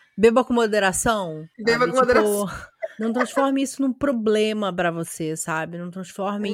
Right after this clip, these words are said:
Speaker 2: É.
Speaker 1: isso numa, mais uma meta que você tem que cumprir, sabe? Isso é extremamente estressante. Então, assim, é, o legal é que isso se encaixe na sua rotina, que isso, tipo,
Speaker 2: Sim,
Speaker 1: faz-,
Speaker 2: que faça
Speaker 1: fa-,
Speaker 2: sentido. Se você
Speaker 1: faça
Speaker 2: quer criar um
Speaker 1: fazer
Speaker 2: hábito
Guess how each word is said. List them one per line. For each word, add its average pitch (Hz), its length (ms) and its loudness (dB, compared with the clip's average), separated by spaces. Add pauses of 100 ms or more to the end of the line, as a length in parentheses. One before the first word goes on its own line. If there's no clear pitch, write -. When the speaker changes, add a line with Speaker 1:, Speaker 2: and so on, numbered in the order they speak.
Speaker 2:
É. - 40 -2
Speaker 1:
isso 214 220 -6
numa, 190 760 -4 (360)
mais 202 440 0
uma 226 200 0
meta 202 540 -2
que 196 160 -8
você 196 220 -4
tem 208 200 -2
que - 140 -10
cumprir, 208 1160 0
sabe? 196 440 -2
Isso 196 140 -4
é 202 40 -2
extremamente 202 500 -4
estressante. 190 1160 -6 (500)
Então, 190 400 -4
assim, 190 460 -6 (340)
é, 185 60 -10 (240)
o 220 100 0
legal 208 380 2
é 220 80 2
que - 160 -4
isso 233 180 -2
se - 180 -4
encaixe 240 720 -4
na 190 120 -4
sua 180 200 -6
rotina, 170 680 -10
que 185 220 -8
isso, 185 200 -10
tipo, 185 340 -12
Speaker 2:
Sim, 240 140 -10
Speaker 1:
faz-, 202 360 -2 (240)
Speaker 2:
que 214 80 -16
faça 240 300 -2
Speaker 1:
fa-, - 220 -6
Speaker 2:
sentido. - 160 -8
Se 233 60 -10
você 233 60 0
Speaker 1:
faça 277 300 2
Speaker 2:
quer 294 140 0
criar 269 180 2
um - 40 4
Speaker 1:
fazer 220 120 4
Speaker 2:
hábito 214 100 -2